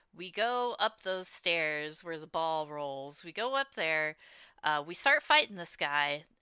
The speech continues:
I get a message that I've been invaded, and I'm like, "Oh shit, great." Um, so the invader comes down <laughs> that, uh, elevator. Like,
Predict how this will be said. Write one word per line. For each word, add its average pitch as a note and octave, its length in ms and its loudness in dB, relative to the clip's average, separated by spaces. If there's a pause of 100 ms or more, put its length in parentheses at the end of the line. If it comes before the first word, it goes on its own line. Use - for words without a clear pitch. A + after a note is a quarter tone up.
I G3 140 4
get C4 160 2
a B3+ 60 -6
message G#3 580 -6
that E3 200 -2
I've F3 280 0
been E3 160 -8
invaded, D3 760 -10 (240)
and D#3+ 120 -8
I'm D#3+ 120 -8
like, D3+ 360 -8
"Oh F3+ 360 -4
shit, - 640 -10
great." D3 460 -8 (880)
Um, D3 400 -6 (100)
so E3 260 -4
the F#3+ 160 -4
invader A#3+ 520 0
comes A3+ 400 -4
down F#3 560 0 (120)
<laughs> E3 160 -20
that, F#3+ 420 10 (220)
uh, E3 340 6 (540)
elevator. D#3+ 840 2 (280)
Like, D#3 380 -4